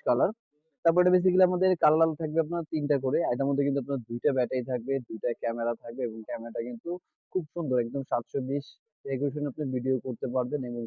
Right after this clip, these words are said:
ব্যালেন্সের কথা যদি বলা হয়, আপনার রিমোট ছেড়ে দিলে এক জায়গায় স্টেবল থাকবে এবং এক এক ব্যাটারি দিয়ে চার্জ থাকবে আপনার পনেরো থেকে বিশ মিনিট, দুই ব্যাটারি দিয়ে তিরিশ মিনিট কিন্তু এটা প্লাস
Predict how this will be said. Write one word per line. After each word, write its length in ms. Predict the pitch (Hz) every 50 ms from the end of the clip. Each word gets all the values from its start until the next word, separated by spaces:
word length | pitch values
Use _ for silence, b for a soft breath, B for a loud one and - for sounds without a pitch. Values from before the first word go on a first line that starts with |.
| 107 104
ব্যালেন্সের 440 | 127 139 156 185 202 190 202 208 190 180
কথা 160 | 185 175 180 170 175
যদি 120 | 170 175 165 151
বলা 140 | 151 160 151 143
হয়, 140 | 151 147 135 113
আপনার 200 | - 240 139 170 _ _ _ _ _ _ _ _ -
রিমোট 280 | 139 160 190 214 220 - -
ছেড়ে 160 | 214 202 202 196
দিলে 120 | 196 190 185
এক 120 | 175 170 151 -
জায়গায় 240 | 185 175 180 175 165 -
স্টেবল 280 | - - 175 156 156 143 127
থাকবে 200 | 147 123 117 117 123 127
এবং 100 | 143 135 - - 151 147
এক 60 | 143 190
এক 60 | 185 175 165
ব্যাটারি 220 | 185 175 185 190 180
দিয়ে 120 | 196 185 -
চার্জ 160 | 185 165 160 151 -
থাকবে 180 | 175 170 170 175 165
আপনার 180 | 165 180 180 170 160
পনেরো 220 | 160 156 156 156 156 143 -
থেকে 160 | 156 147 165 156 143
বিশ 120 | 135 123 _ -
মিনিট, 160 | 123 117 110 117
দুই 100 | 139 139
ব্যাটারি 220 | 147 151 139 156 156
দিয়ে 140 | 156 151 147
তিরিশ 180 | 147 139 135 127 -
মিনিট 140 | 143 135 127 135
কিন্তু 140 | 139 135 139
এটা 100 | 127 135 127 -
প্লাস 180 | - 117 113